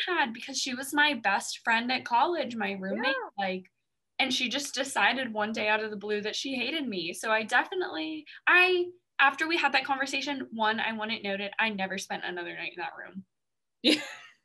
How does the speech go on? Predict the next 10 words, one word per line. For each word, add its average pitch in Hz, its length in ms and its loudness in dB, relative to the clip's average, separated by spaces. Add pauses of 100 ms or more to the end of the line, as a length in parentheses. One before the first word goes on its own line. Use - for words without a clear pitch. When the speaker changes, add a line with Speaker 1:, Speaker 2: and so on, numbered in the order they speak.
(460)
Speaker 1:
I 233 180 6
went 226 300 4
and 254 120 2
I 220 120 4
stayed 208 320 4
with 254 100 -2
my 269 160 2
boyfriend, 220 540 0
who 220 160 -2
I, 190 240 4